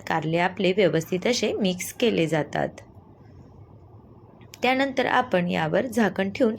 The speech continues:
एक वाफ काढून घेणार आहोत, जेणेकरून सर्व मसाले हे एकजीव होतील. बघा, आपली भाजी ही तयार झालेली आहे. अगदी पटकन तयार होते, तसेच खायलाही खूप छान लागते.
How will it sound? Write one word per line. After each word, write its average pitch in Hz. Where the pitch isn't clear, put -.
एक 214
वाफ 220
काढून 160
घेणार 156
आहोत, 156
जेणेकरून 196
सर्व 185
मसाले 196
हे 233
एकजीव 208
होतील. 220
बघा, 180
आपली 170
भाजी 165
ही 240
तयार 170
झालेली 214
आहे. 202
अगदी 269
पटकन 226
तयार 196
होते, 180
तसेच 185
खायलाही 196
खूप 226
छान 190
लागते. 165